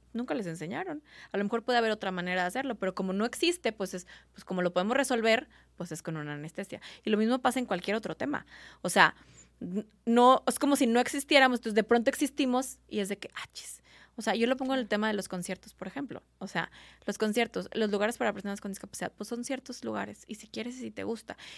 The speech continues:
Speaker 1: Y no es que cueste más o no, pero es que, o sea, eh, yo no puedo estar con un grupo de seis amigas viendo a Bad Bunny, por ejemplo, porque solo puedo un acompañante, porque pues yo no tengo más amigas según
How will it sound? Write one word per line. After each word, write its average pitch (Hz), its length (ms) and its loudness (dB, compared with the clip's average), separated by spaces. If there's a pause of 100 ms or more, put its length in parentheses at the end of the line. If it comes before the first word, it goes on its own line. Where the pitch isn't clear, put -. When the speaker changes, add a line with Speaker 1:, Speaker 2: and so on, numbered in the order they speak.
(120)
Speaker 1:
Y 214 80 0
no 220 60 4
es 220 80 0
que 285 120 -6
cueste 254 300 0
más 226 260 -2
o 214 40 -4
no, 285 220 -4 (220)
pero 190 180 4
es 196 160 2
que, 240 220 0 (300)
o 185 100 -4
sea, 165 260 2 (540)
eh, 185 260 2 (200)
yo 214 260 6
no 220 140 2
puedo 220 320 4
estar 202 380 4
con 196 260 -2
un 196 140 -2
grupo 196 260 0
de 185 140 2
seis 220 320 4
amigas 196 420 4
viendo 180 240 0
a 180 40 4
Bad 180 120 4
Bunny, 170 280 2
por 175 140 -4
ejemplo, 175 540 -6
porque 185 220 -12
solo 190 260 -4
puedo 185 260 -4
un 196 140 -6
acompañante, 185 580 -10
porque - 220 -14
pues - 140 -14
yo 165 100 -8
no 180 80 -10
tengo 180 180 -12
más - 160 -12
amigas - 300 -12
según - 360 -10